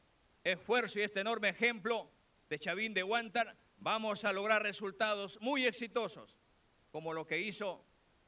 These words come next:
como lo que se hizo con el rescate Chavín de Huántar. Hoy le decimos al pueblo peruano que la política de Estado debe continuar vigilante para no retroceder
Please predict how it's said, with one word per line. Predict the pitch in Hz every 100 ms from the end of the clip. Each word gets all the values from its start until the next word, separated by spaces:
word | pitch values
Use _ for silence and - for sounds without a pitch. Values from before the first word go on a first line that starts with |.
| _ -
como | 165 165
lo | 156
que | 156
se | 160
hizo | 190 180 180
con | 160 160
el |
rescate | 147 143 190 165 165 147 - _ _ -
Chavín | 151 165 165
de | 143
Huántar. | 131 117 87 80 80 _ _ _ _ _ _ _ _ _ _ _ _ _ _
Hoy | - 180
le | 208
decimos | 208 214 233 226 220
al | 208
pueblo | 226 220 214
peruano | 202 214 196 104 - _ _ _ _ _ _ _
que | 160
la | 170
política | 185 208 254 254 214 226
de | 208
Estado | 208 262 262 269 - _ _ _ _ _ -
debe | 208 202
continuar | 202 185 196 220 202 143 117
vigilante | 170 170 196 240 214 220 202 151 _ _ _
para | 170 175
no | 196 226
retroceder | 202 185 180 180 190 202 180